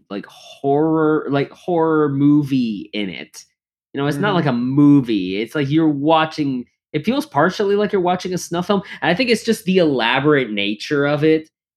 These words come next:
Speaker 1: the
Speaker 2: Yeah.
Speaker 1: idea that this was orchestrated. And
Speaker 2: Yeah.
Speaker 1: it feels like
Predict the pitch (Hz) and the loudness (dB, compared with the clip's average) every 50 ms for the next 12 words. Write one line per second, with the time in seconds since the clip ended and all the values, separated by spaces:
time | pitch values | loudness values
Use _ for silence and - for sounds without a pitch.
0 | _ - 127 135 131 127 117 113 117 127 135 139 127 127 107 131 139 139 139 - | _ -4 -2 0 0 0 0 -2 -2 0 0 0 0 -2 0 0 0 0 0 -4
1 | 139 - - - 107 110 113 113 - 143 139 - - - 151 143 151 151 139 151 | -6 -6 -6 -4 -4 -4 -4 -4 -6 -10 -10 -8 -4 -2 0 0 0 0 0 -2
2 | 151 151 156 160 156 - _ _ _ _ _ _ _ _ _ _ _ - 110 113 | -2 -2 -4 -8 -12 -14 _ _ _ _ _ _ _ _ _ _ _ -4 0 0
3 | 113 110 110 104 139 151 156 156 - 202 202 208 202 196 208 180 160 131 | 2 0 0 0 -2 -2 -2 -2 0 2 2 2 2 2 0 -2 -2 -4